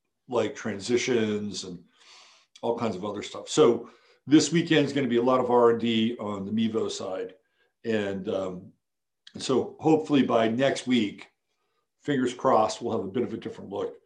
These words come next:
um, and feel for the show. So changes, change is good.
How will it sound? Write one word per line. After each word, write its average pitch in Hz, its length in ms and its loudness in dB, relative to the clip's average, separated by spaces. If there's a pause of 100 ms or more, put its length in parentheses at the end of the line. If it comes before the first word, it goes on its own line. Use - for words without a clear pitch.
(460)
um, 104 380 -4 (100)
and 113 160 -6
feel 117 260 2
for 107 120 -6
the 104 100 -10
show. - 440 -2 (340)
So - 180 -4
changes, - 540 -2
change 185 300 -2
is 156 100 -4
good. 156 440 4